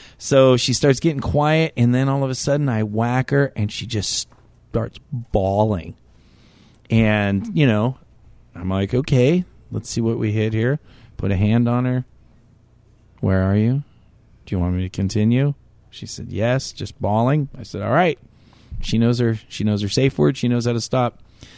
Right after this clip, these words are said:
And this went on for about an hour and a half. And she just wept, just wept. Every time I hit her, wept. And when she came out of it, she had told me that every time I hit her, um, she experienced the life and death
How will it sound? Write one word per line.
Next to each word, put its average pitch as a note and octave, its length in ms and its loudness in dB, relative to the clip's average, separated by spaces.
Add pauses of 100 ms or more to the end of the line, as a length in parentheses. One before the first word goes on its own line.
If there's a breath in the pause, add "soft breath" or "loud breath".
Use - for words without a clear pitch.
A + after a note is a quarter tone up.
(160 soft breath)
And A#2 160 4
this C3+ 180 2
went C3+ 180 2
on B2+ 180 2
for B2 120 -2
about A2+ 240 0
an G#2+ 120 0
hour A2+ 220 0
and A#2+ 80 0
a A#2 60 0
half. G#2 460 -4 (460 soft breath)
And G2+ 140 2
she - 220 -4
just A2 260 -2
wept, - 840 -14 (560)
just A#2+ 260 -8
wept. A2+ 560 -4
Every C#3 280 0
time C3 320 2
I A#2+ 120 2
hit A2+ 220 2
her, G2 260 -2
wept. G#2 520 -4 (520 loud breath)
And A2 280 -2
when G#2+ 120 -4
she G#2+ 180 -10
came B2 280 -2
out C3 240 2
of A2 120 0
it, G#2+ 380 -2
she G#2+ 240 -4
had G#2 140 -4
told G#2+ 240 0
me G#2+ 160 2
that G2+ 160 0
every A2+ 240 0
time A2+ 260 2
I G#2+ 100 0
hit G#2 160 0
her, G#2+ 200 -2 (600 soft breath)
um, G2 580 -2 (360)
she - 320 0
experienced A2+ 680 0
the G#2 180 0
life G#2 360 -2
and A2 160 2
death G2+ 480 -4